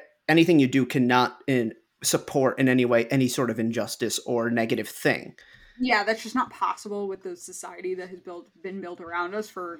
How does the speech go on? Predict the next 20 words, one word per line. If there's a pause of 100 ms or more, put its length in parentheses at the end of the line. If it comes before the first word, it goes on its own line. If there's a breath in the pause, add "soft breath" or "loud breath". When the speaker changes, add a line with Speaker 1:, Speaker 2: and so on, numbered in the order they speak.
(120)
Speaker 2:
for
good
or
bad,
but
you'll
drive
yourself
crazy
and
just (160)
make
yourself
anxious
and
sad.
You
have
to,
like,